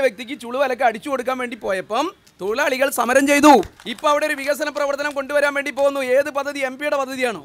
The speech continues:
ഇപ്പൊ കൊണ്ടുവരാൻ വേണ്ടി പോകുന്ന പദ്ധതി എം പിയുടെ പദ്ധതിയല്ല, അതവിടെ റെയിൽവേയുടെ റെഗുലേഷൻ അതോറിറ്റി നടത്തുന്ന പദ്ധതി. റെയിൽവേ സ്റ്റേഷൻ ഒന്നും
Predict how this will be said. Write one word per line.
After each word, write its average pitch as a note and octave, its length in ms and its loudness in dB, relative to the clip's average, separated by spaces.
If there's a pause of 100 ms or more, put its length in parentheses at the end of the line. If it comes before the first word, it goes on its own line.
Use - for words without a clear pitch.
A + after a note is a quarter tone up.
(300)
ഇപ്പൊ D4 240 -2
കൊണ്ടുവരാൻ D4+ 480 0
വേണ്ടി D4+ 220 -6
പോകുന്ന D4+ 240 -2
പദ്ധതി D4 260 -2
എം B3 100 -8
പിയുടെ D4 220 -2
പദ്ധതിയല്ല, C#4 380 -2 (680)
അതവിടെ C4+ 340 0
റെയിൽവേയുടെ C4+ 540 0
റെഗുലേഷൻ B3 420 -6
അതോറിറ്റി G#3+ 320 -10
നടത്തുന്ന G3+ 340 -10
പദ്ധതി. G#3 320 -8 (680)
റെയിൽവേ E4 440 2
സ്റ്റേഷൻ G3 340 -10 (100)
ഒന്നും G#3 380 -14